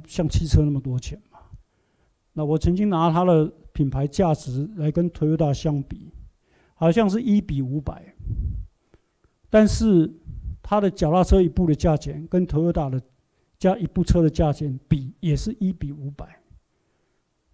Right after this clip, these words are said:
那如果这样子，它就是脚踏车里面的 Toyota，不是吗？这个捷安特他一直立志想要做的，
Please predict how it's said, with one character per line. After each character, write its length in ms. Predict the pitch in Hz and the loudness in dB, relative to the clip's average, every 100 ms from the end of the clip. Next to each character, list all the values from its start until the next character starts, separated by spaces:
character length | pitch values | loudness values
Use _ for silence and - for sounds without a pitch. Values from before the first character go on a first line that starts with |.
| - | -10
那 60 | |
如 140 | 214 226 | -8 -4
果 100 | 196 | -4
这 160 | - | -2
样 140 | 226 190 | -2 -2
子， 260 | 180 170 - _ | -4 -6 -10 _
它 140 | 185 | -4
就 100 | 202 | -2
是 160 | 180 202 | -4 -4
脚 180 | - 147 | -4 0
踏 140 | 175 | 0
车 160 | 170 175 | 0 0
里 100 | 147 | 2
面 160 | 160 | 2
的 300 | 156 143 139 - _ _ _ | 2 0 -2 -8 _ _ _
Toyota， 460 | - 139 156 165 131 | -10 -6 -4 -2 -4
不 100 | - | -8
是 140 | 123 | -16
吗？ 140 | 160 - _ - - _ _ _ _ _ - | -18 -20 _ -20 -20 _ _ _ _ _ 0
这 80 | 247 | 4
个 100 | 226 | 4
捷 160 | - 190 | 6 6
安 120 | 202 | 6
特 160 | 196 | 6
他 160 | 185 175 | 6 6
一 80 | 170 | 4
直 360 | 143 147 139 - | 2 0 0 -4
立 120 | 170 196 | 0 0
志 220 | 151 185 | 2 -4
想 160 | 131 131 | -6 -8
要 80 | 120 | -10
做 220 | - | -8
的， 20 | 135 | -10